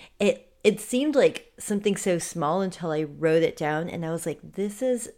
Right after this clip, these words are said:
a bit bigger to take on than what I thought." So I wrote, "Write every day for an hour and a half,"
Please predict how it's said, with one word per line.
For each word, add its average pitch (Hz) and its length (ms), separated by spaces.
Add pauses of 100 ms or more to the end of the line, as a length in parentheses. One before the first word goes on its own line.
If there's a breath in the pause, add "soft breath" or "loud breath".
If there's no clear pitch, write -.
a 175 140
bit 196 500
bigger 175 320
to 156 100
take 147 300
on 147 160
than 143 140
what 127 120
I - 120
thought." - 420
So 170 320 (1200 loud breath)
I 208 120
wrote, 170 400 (560 loud breath)
"Write 175 420
every 247 260
day 185 380
for - 160
an 180 140
hour 160 180
and 165 100
a 170 60
half," - 420